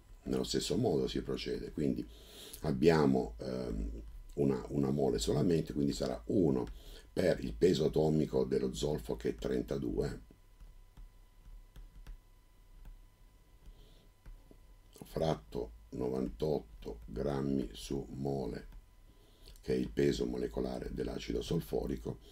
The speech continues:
e il risultato sarà pari a trentadue virgola sessantacinque per cento, che può essere espresso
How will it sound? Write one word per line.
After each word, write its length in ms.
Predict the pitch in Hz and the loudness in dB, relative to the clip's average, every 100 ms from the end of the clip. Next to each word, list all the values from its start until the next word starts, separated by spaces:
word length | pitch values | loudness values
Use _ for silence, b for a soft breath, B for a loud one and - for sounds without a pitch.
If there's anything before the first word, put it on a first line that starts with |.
| B B - | B B -2
e 120 | 90 | 2
il 60 | 80 | 2
risultato 560 | 80 82 - 65 69 | 2 2 0 -2 -2
sarà 200 | 69 - | -2 -6
pari 280 | - 64 - | -6 -6 -4
a 60 | 64 | -4
trentadue 800 | - 104 104 131 131 58 - - - - - - | -4 -4 -4 -4 -2 0 0 -4 -10 -16 -14 -4
virgola 540 | 82 65 - 67 - - | -2 -2 -2 -6 -8 -10
sessantacinque 1120 | - - - 110 - - - 53 52 - - B B B B B - | -10 -8 -6 -6 -6 -6 -4 -2 -4 -6 -10 B B B B B -2
per 220 | 69 - | -2 0
cento, 440 | - 53 52 - - | -2 -2 -2 -4 -2
che 120 | 71 | 0
può 160 | - | 4
essere 240 | 73 71 69 | 4 4 0
espresso 640 | - 78 71 - - - | 0 2 2 2 -2 -4